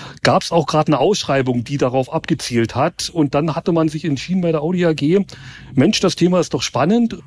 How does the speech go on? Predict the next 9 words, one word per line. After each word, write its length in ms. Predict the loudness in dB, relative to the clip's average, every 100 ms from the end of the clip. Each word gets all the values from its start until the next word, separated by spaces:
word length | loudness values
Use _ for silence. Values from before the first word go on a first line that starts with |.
| -2
Man 120 | 0
verknüpft 400 | 0 0 -2 -2
vielleicht 380 | -6 -4 -2 -2
auch 80 | 0
das 160 | 0
ein 160 | 0 0
oder 220 | 2 2
andere 580 | 2 2 2 2 0 -2 -4
Positive 880 | 2 2 2 0 2 2 2 0